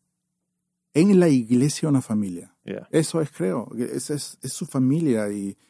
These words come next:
Speaker 1: toda esta generación están creciendo juntos y yo creo que son los que en, en seis años, siete años van a empezar a ocupar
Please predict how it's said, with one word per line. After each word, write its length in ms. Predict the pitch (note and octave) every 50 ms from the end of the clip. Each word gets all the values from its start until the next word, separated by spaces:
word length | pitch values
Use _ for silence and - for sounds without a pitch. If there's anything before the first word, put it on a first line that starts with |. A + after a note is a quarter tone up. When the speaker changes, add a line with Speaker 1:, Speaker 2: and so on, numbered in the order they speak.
| _ _ _ _ _ _ _ _ _ _ _
Speaker 1:
toda 160 | - D3+ D#3+
esta 160 | D3+ - F3
generación 520 | D#3 - C#3+ C3 B2 A#2 - - D3+ D3+ D#3
están 200 | D3 - D3 C#3+
creciendo 340 | C#3 C3 - - D3 C#3+ C3
juntos 460 | - - C#3 C#3+ D3 C#3 D#3+ D#3 B2+
y 60 | B2+ B2+ -
yo 220 | C#3 B2 C3 C3
creo 280 | - D3 C#3+ D#3 D#3 D3
que 220 | - C#3+ C#3 B2+
son 320 | A#2 - - C3 C3+ C#3 C3+
los 200 | C3 B2+ A#2+ -
que 480 | _ - C3+ C3 B2+ B2 A2+ A2 A#2+ A#2+
en, 140 | A#2+ - -
en 180 | B2+ A#2+ A#2 B2
seis 360 | - - D3+ D#3+ - - -
años, 420 | F3+ F3+ E3+ B2+ A2 B2 D#3 E3 - - - -
siete 420 | - - - D3 D#3 - - - F3
años 360 | E3+ E3 D3+ B2+ C3 C3+ C3
van 140 | B2+ B2 C#3
a 40 | C#3+
empezar 340 | B2+ B2+ B2+ - - B2+
a 40 | C#3
ocupar 600 | C3 - - B2 - - B2+ B2+ C3+ C#3 C3+ B2